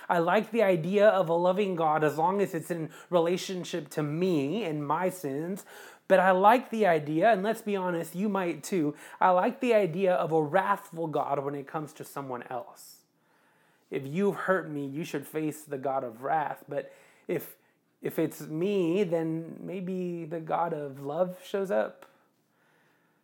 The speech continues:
But here's, <laughs> let's be honest, uh, I want you to hear this.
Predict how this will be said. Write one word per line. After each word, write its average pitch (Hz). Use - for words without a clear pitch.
But -
here's, 170
<laughs> -
let's 175
be 170
honest, 160
uh, 160
I 160
want 170
you 165
to 143
hear 151
this. 120